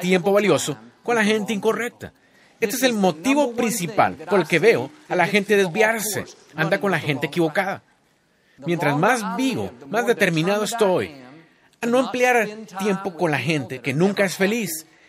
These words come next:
gente que no tiene integridad, que tiene mentalidad pequeña,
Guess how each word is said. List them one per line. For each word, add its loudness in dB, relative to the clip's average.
gente 4
que 2
no 4
tiene 4
integridad, 2
que 0
tiene 6
mentalidad 4
pequeña, 0